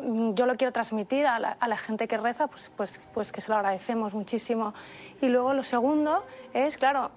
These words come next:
mm, de pan también vive el hombre, ¿no? <laughs> Entonces nos piden ayuda material. ¿Para qué? Esa ayuda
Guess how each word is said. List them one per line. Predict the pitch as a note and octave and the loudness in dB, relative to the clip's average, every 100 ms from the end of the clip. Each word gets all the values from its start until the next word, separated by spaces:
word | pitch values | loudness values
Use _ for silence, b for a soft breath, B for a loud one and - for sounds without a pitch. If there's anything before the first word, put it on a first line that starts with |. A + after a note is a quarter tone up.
| - - | -10 0
mm, | B3+ B3 A#3+ | 2 4 2
de | A3 | 4
pan | C4 C4+ | 2 2
también | D4 D4+ | 2 4
vive | C#4 B3+ | 4 4
el | C4 | 2
hombre, | D4+ B3 | 2 0
¿no? | A#3 F4+ | 0 2
<laughs> | F#4 - - - - - | 2 0 -10 -14 -14 -2
Entonces | C4+ B3+ C4 D4 | 2 2 2 2
nos | C4+ | 0
piden | - D4 D4 F4 A#4 | 2 2 2 0 0
ayuda | - B3+ B3 C4+ D4 | 0 2 2 2 2
material. | C4+ A3 G#3+ A#3 A3+ G#3+ B B B | 2 2 4 4 2 -2 B B B
¿Para | - B3+ A#3+ | 2 2 2
qué? | - - C4+ - | 4 4 2 2
Esa | C4+ - | 0 2
ayuda | C#4+ D4+ E4 | 2 4 4